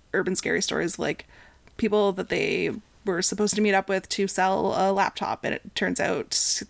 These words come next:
they were probably closer to a child pedophile than anything. Like, so the whole thing is like,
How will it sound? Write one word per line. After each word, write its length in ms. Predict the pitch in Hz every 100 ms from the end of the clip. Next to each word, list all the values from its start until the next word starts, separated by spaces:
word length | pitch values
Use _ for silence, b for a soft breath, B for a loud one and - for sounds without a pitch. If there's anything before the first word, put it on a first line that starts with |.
| -
they 180 | 190 190
were 420 | 190 - 156 190 190 _ _ _
probably 380 | - 180 185 190
closer 260 | 196 190 208
to 80 |
a 40 | 196
child 200 | 196 196
pedophile 360 | 190 - - -
than 100 | -
anything. 400 | - 185 165 -
Like, 240 | - - B B B B B B B B B B -
so 280 | 220 202
the 80 | 202
whole 160 | 202 190
thing 160 | 185 175
is 140 | 170
like, 160 | 185